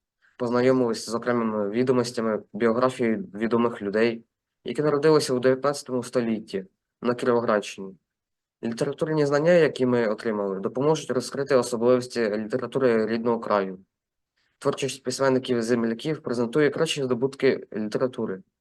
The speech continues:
від початку її зародження до сучасних часів. М, ми продовжуємо пошукову дослідницьку роботу і познайомимося з життєвим і творчим шляхом письменників,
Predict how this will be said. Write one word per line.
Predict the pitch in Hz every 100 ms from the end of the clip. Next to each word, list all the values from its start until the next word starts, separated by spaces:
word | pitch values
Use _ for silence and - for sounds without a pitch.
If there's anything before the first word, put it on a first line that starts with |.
| _ _
від | 117 113
початку | 120 147 131 127
її | 117 117
зародження | 117 117 143 139 127 123
до | 107 113
сучасних | - 135 131 127 -
часів. | 120 113 - 98 - _ _ _ _ _ _ _ -
М, | 131 131 - -
ми | 135
продовжуємо | 143 156 156 156 127 113 104
пошукову | 113 - 123 120 113
дослідницьку | 117 127 113 113 - 117 113 -
роботу | 107 104 107 101 95 - _ _ _
і | -
познайомимося | 131 131 139 156 139 117 117
з |
життєвим | 107 110 147 143 120
і | 113
творчим | 143 151 160 135
шляхом | 123 110 127 110 - _
письменників, | 117 - 107 98 92 101